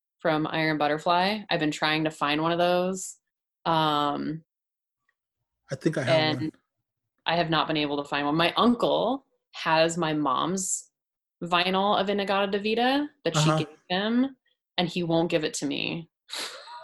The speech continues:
Speaker 2: I
Speaker 1: Had it for,
Speaker 2: think
Speaker 1: like, thirty years.
Speaker 2: I think I have it, and I'm not sure the condition it's in, but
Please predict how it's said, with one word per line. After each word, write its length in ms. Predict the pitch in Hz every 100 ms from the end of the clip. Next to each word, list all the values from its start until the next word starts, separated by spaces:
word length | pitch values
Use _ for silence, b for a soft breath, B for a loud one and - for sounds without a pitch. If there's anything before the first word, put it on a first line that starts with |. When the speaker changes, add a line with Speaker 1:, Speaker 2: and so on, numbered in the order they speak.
| B -
Speaker 2:
I 300 | 170 214 226 - -
Speaker 1:
Had 140 | 170 170
it 40 |
for, 60 | 208
Speaker 2:
think 140 | 226
Speaker 1:
like, 200 | 156 - _ _ 170
thirty 360 | 165 156 170
years. 600 | - 180 - 233 - - -
Speaker 2:
I 160 | 233 262
think 400 | - 226 240 233
I 140 | 180
have 340 | 147 170 170 190
it, 220 | 190 165
and 120 | 170 170
I'm 140 | 170
not 180 | 185 185
sure 200 | - 180
the 100 | 160
condition 520 | 156 165 147 143 - 143
it's 180 | 131 156
in, 220 | 139 127
but 220 | 131 139